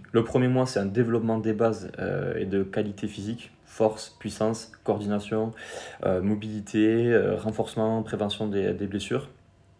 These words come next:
développement cardio. Et le second mois, c'est plus un mois de transfert vers le foot où, euh, voilà, il y a des exercices de, de vitesse avec, euh,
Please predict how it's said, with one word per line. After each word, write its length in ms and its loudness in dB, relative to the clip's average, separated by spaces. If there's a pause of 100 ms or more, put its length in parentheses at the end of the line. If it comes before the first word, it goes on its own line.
(400)
développement 440 4
cardio. 440 0 (360)
Et 120 0
le 120 4
second 420 4
mois, 260 2
c'est 220 -4
plus 220 -6
un 60 2
mois 160 0
de 60 0
transfert 460 -2
vers 180 -2
le 60 0
foot 220 -8 (180)
où, 280 0
euh, 60 2
voilà, 200 -2
il 40 -2
y 40 -2
a 40 -4
des 140 -6
exercices 420 -4
de, 280 -6 (240)
de 120 -8
vitesse 560 0
avec, 460 -2
euh, 400 0